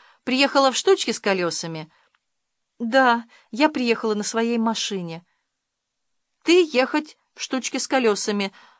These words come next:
Ты ездила на машине? Чей это был автомобиль, дорогая?" "Я думаю.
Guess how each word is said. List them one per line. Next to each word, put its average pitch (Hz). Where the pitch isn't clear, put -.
Ты 220
ездила 247
на 185
машине? 175
Чей 277
это 220
был 202
автомобиль, 196
дорогая?" 190
"Я 269
думаю. 208